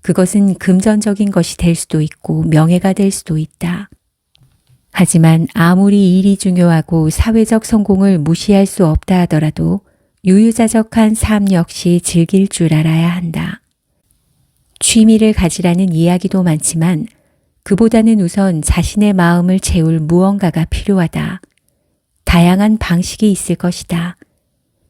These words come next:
그 중에서 책을 읽고 자신을 성찰하는 방식도 좋을 것이다. 시를 읽어보는 것도 좋다. 공자 역시 제자들에게 늘 시경을 배우라고 권했다.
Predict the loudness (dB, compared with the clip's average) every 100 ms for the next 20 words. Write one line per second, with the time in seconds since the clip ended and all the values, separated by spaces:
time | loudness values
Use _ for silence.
0 | _ _ -2 2 2 0 -2 0 0 0
1 | 2 0 -2 -6 -4 -4 -8 _ _ _
2 | _ -4 -2 0 2 2 0 -2 0 0
3 | 0 0 -2 -2 -4 -6 _ -2 -2 -2
4 | -2 -2 -4 -6 -6 -6 -6 -8 -14 _
5 | _ _ _ _ _ _ _ -6 -2 2
6 | 2 2 0 -2 -4 -2 -2 -4 -4 -6
7 | -6 -8 -2 -2 -2 -12 _ _ _ _
8 | _ _ _ _ -2 0 2 2 0 -2
9 | -6 0 0 0 0 -2 0 0 0 0
10 | 2 0 2 2 2 2 -2 -4 -2 0
11 | 0 2 0 2 2 2 0 -2 -6 -2
12 | -2 -2 -6 -8 -8 -10